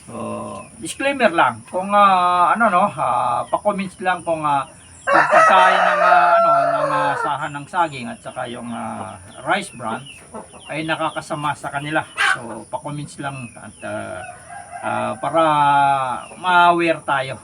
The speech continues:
no? So, ito po, no? Ah, ayan, ah, mimix pa natin. So, yung maskubidak,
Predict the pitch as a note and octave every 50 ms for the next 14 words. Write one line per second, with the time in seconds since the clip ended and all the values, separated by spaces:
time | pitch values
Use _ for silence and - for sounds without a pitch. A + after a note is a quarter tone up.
0 | - - A#4+ C5+ C#5+ D#5 E5 E5+ D#5 E5+ E5 - C#5+ F5 F5+ F5 F5 F5 E5+ E5
1 | - D#5+ D#5+ - - - - - - - E5 - - - E5 - - - D#5+ -
2 | D#5+ D#5+ - - - - - C3+ E3 F#3 F3+ - D3 C#3 B2 B2 A#2 G#2+ - -
3 | - - - - - - C3+ C3+ C#3 D3+ - - - - - D#3+ F#3+ G3 F3+ -
4 | - C3 D3+ D3+ - - - - - - - - - - - - - - - -
5 | - - - D3+ D#3 D#3 D3+ D3 D3 D3 - - - - - - - - - -
6 | E3 G3 A3+ A#3+ A#3 A#3 A#3 A#3 A3+ - - A#3 G3+ F#3 A3 F3+ F#3+ F#3 F#3 -